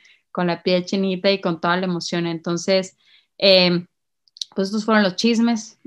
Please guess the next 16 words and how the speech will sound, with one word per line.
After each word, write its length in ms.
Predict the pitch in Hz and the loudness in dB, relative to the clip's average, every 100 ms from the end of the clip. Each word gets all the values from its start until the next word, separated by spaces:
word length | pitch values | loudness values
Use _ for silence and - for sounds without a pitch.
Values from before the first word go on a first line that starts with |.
| - | -4
estos, 520 | 202 190 196 196 190 | -4 -2 -2 -2 -2
esto 360 | 202 185 202 | -6 -2 -2
es 160 | 196 190 | -2 0
lo 180 | 202 190 | -2 0
que 380 | 185 180 175 180 | 0 0 0 0
hemos 200 | 190 185 | -2 -4
estado 260 | 180 185 | -2 -2
platicando 440 | 185 190 185 185 185 | -2 -4 -4 -4 -4
últimamente 560 | 185 190 180 180 185 | -4 -2 0 -2 -4
sobre 260 | 190 196 180 | -4 -4 -2
la 120 | 175 | -2
selección. 760 | 175 180 175 - 190 208 214 - _ _ _ | -4 -6 -6 -6 -4 -2 -4 -10 _ _ _
Eh, 760 | 185 180 175 175 170 170 170 170 _ _ - - | -2 -2 -2 -2 -4 -4 -6 -10 _ _ -18 -6
Moni 440 | 185 190 202 202 | -2 0 0 0
nos, 540 | 196 185 180 170 - - | 0 0 -2 -4 -8 -6
nos, 1000 | 196 185 180 175 175 175 170 156 - | -2 0 0 0 -2 -2 -6 -8 -14